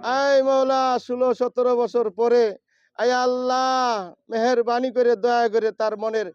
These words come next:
ষোলো বছর, সতেরো বছরের আশা পূরণ করে দেন। আয় মাওলায়ে কারীম, সুস্থতার জীবন দান করেন। আয় আল্লাহ, বেগম জিয়ার হায়াতের মধ্যে বরকত দান করেন। আয় আল্লাহ, সারা বাংলাদেশ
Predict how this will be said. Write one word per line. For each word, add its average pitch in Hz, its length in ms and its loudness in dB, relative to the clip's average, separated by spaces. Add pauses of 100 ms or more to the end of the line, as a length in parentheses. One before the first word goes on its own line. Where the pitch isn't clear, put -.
(360)
ষোলো 240 200 2
বছর, 233 280 0
সতেরো 233 380 0
বছরের 220 380 0
আশা 214 260 -2
পূরণ 208 340 -4 (100)
করে 180 280 -2
দেন। 185 220 0 (680)
আয় 247 240 0
মাওলায়ে 262 460 2 (120)
কারীম, 254 340 0
সুস্থতার 254 520 -2 (100)
জীবন 233 320 0
দান 214 240 -2
করেন। 208 300 -4 (760)
আয় 247 220 0
আল্লাহ, 262 320 0 (200)
বেগম 247 340 2
জিয়ার 233 280 0 (100)
হায়াতের 233 440 -2
মধ্যে 226 340 -2
বরকত 226 380 -2 (100)
দান 208 120 0 (120)
করেন। 208 280 0 (800)
আয় 262 220 2
আল্লাহ, 269 240 0 (120)
সারা 254 260 0 (240)
বাংলাদেশ 254 460 -2